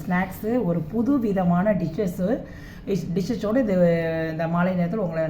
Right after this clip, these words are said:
நான் இது பண்றேங்க. அது என்னன்னா, பன்னீர் டிக்கா செஞ்சிருக்கேன். ஆ, அதாவது இது சாப்பிட்றதுக்கு, அதாவது இது புது விதமா இருந்தாலும், ஆனா சாப்பிட்றதுக்கு அவ்வளோ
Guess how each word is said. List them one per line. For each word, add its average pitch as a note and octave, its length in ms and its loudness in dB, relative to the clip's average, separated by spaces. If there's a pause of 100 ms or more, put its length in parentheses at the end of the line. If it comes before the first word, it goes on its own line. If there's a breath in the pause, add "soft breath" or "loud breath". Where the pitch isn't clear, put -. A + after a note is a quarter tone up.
நான் D#3 180 0 (160)
இது D#3 120 0 (100)
பண்றேங்க. D#3+ 400 -2
அது G3 100 -2 (120)
என்னன்னா, G#3+ 280 2 (100)
பன்னீர் F#3 300 0
டிக்கா F#3 300 -2
செஞ்சிருக்கேன். D#3 460 -2 (600 loud breath)
ஆ, - 20 -2 (360)
அதாவது G3+ 320 2 (540 loud breath)
இது G3 140 2 (300)
சாப்பிட்றதுக்கு, A3+ 600 2 (140)
அதாவது G#3+ 380 6
இது G3 80 2 (100)
புது A3+ 220 6
விதமா G#3 280 6 (100)
இருந்தாலும், F3+ 420 6
ஆனா G3+ 140 4 (180)
சாப்பிட்றதுக்கு A3 640 0
அவ்வளோ F3+ 240 4